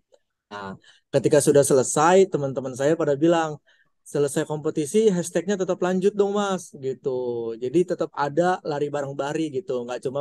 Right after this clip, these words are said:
berhenti di kompetisi itu aja. Jadi, eh,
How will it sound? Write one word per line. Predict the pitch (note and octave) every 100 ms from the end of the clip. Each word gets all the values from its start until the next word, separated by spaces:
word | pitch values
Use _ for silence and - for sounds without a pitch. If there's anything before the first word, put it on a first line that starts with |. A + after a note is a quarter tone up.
| C3+
berhenti | C3 B2 E3 F3+ E3+ _ _
di | C#3 D#3+
kompetisi | D3+ D3 C#3+ C#3 C#3 B2+
itu | C3+
aja. | C3+ B2 C3 A#2
Jadi, | A2 A2+ E3+ F3 _ _ _ _
eh, | - C3 B2+ B2 A#2+ A#2 A#2 A#2 A2+